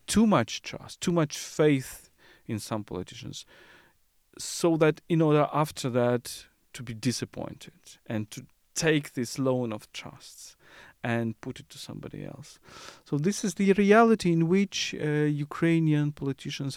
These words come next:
have to, have to navigate all the time.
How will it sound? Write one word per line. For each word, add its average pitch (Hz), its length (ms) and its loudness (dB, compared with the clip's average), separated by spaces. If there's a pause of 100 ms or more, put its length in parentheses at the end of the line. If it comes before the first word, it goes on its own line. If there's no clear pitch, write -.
(100)
have 147 260 -4
to, 120 280 -6 (380)
have 165 300 -2
to - 120 -2
navigate 131 840 2 (480)
all 123 220 2
the 104 120 -2
time. - 360 -10